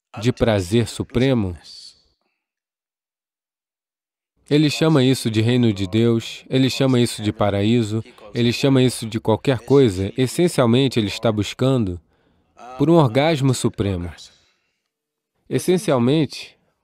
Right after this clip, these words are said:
a maior parte da sexualidade que está acontecendo no planeta está acontecendo por causa de uma certa compulsividade, não é? É um impulso compulsivo.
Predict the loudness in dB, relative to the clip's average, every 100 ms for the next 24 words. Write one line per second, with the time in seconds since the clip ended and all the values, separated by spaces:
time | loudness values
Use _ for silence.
0 | _ _ _ _ -2 0 0 -4 -2 -4
1 | -4 -6 -4 -4 -2 -4 -2 0 0 0
2 | -2 -4 -8 -6 -6 -4 -4 -4 -4 -4
3 | -4 -4 -4 -4 -4 -4 -6 -8 -8 -8
4 | -6 -4 -4 -4 -6 -4 -4 -2 -6 -10
5 | _ -4 -2 0 0 2 0 0 0 0
6 | -2 -4 -4 -4 -4 -4 -4 -4 -2 -2
7 | -4 -4 -6 -6 -4 -6 -10 _ _ _
8 | _ _ _ _ _ _ _ _ _ -2
9 | 2 4 2 2 0 0 -2 -2 -2 -6
10 | -2 -2 -2 -4 -12